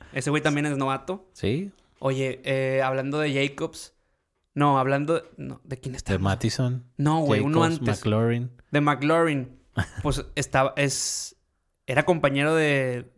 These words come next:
Speaker 1: de
Speaker 2: De
Speaker 1: Dwayne, de
Speaker 2: Haskins.
Speaker 1: Dwayne Haskins.
Speaker 2: Sí.
Speaker 1: Y ahí tenían a Urban Meyer, que fue coach de Ohio State, que los tuvo. Y todos pensaron que era, güey, pues, esa entrevista porque voy a regresar a entrenar y voy a ir con los Redskins.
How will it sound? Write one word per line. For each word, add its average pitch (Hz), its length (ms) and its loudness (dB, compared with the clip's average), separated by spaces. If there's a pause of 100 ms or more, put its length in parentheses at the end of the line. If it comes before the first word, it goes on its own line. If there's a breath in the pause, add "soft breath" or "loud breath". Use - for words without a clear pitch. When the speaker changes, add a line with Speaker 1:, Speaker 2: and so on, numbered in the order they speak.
(120)
Speaker 1:
de 127 420 -2
Speaker 2:
De - 0 -
Speaker 1:
Dwayne, 107 160 4
de 104 60 4
Speaker 2:
Haskins. 139 320 4
Speaker 1:
Dwayne 147 240 2
Haskins. 170 600 -4
Speaker 2:
Sí. 92 300 -4 (200)
Speaker 1:
Y 143 80 0
ahí 131 220 2
tenían 151 340 0
a 151 80 4
Urban 156 260 4
Meyer, 151 540 0
que 131 100 -6
fue 120 260 -8
coach 131 300 -2
de 135 80 0
Ohio 131 200 0
State, 143 420 -4 (240)
que 139 80 -4
los 123 120 -4
tuvo. 147 440 -2 (340)
Y 139 100 -4
todos 143 240 2
pensaron 147 380 2
que 147 120 -2
era, 147 180 4
güey, 135 220 0
pues, 127 320 -12 (400)
esa 139 180 -6
entrevista 151 520 0
porque 165 220 -4
voy 139 120 2
a 143 60 4
regresar 139 360 0
a 139 160 2
entrenar 135 520 0
y 170 60 2
voy 143 140 0
a - 20 2
ir 143 140 -2
con 143 140 2
los 131 100 0
Redskins. 190 500 -2